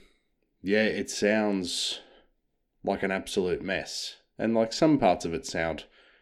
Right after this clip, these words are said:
kind of funny, like they had the guy dressed up in Richmond gear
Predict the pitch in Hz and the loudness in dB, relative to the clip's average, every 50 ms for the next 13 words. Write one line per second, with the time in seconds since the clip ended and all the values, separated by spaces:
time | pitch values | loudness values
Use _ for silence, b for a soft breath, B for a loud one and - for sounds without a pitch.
0 | b b b - - 90 85 78 - - - 107 110 113 113 98 85 82 - - | b b b -6 -4 -2 -2 -2 -2 0 0 2 2 2 2 0 0 -2 -2 -2
1 | 90 87 95 95 87 - 82 - 90 90 90 87 82 - 92 85 - - 92 85 | -2 0 0 0 0 -2 -4 -2 0 0 0 0 0 0 -2 -2 -2 -2 -4 -4
2 | - 82 78 80 92 101 - - - 98 98 92 92 98 95 98 98 92 90 | -4 -4 -4 -2 -2 -2 -2 -2 -2 -2 -2 0 2 2 4 4 4 2 0